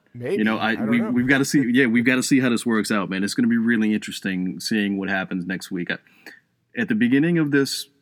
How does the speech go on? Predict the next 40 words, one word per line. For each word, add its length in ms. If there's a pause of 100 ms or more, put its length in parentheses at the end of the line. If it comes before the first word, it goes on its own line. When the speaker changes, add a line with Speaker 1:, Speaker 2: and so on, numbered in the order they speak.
(320)
Speaker 2:
show, 460 (220)
when 160
this 120
first 240
started, 340
when 120
we 100
first 240
started 260
doing 200
this, 220
I 100
wasn't 360
certain 420
that 140
I 160 (200)
wanted 280
to 80
keep 180
watching. 480 (680)
But 100
at 120
this 160
point, 320
I 180
am 300 (140)
waiting 680
patiently 600
for 180
Sunday 300
night, 280
and 100
it 40
won't 200
be 100
patient 540
for 100
very 300
much 220
longer. 360